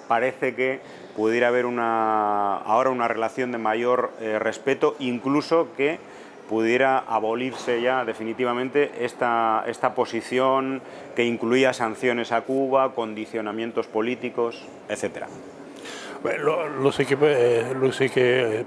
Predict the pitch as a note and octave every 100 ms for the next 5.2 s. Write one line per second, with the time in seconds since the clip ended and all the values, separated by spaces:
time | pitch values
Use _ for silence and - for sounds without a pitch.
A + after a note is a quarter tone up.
0 | - D3+ D3 D#3 F#3+ G3 - - - -
1 | - C#3 C#3 - C3+ - E3 G3 F#3 -
2 | D3+ F3+ F#3+ - B2 - D#3 D3+ F3+ F#3
3 | - - - B2+ A#2+ A#2+ A#2+ A#2+ A2+ B2+
4 | B2+ A#2 A#2 A#2+ A#2 C#3+ E3+ C#3+ C3+ D3+
5 | D#3 E3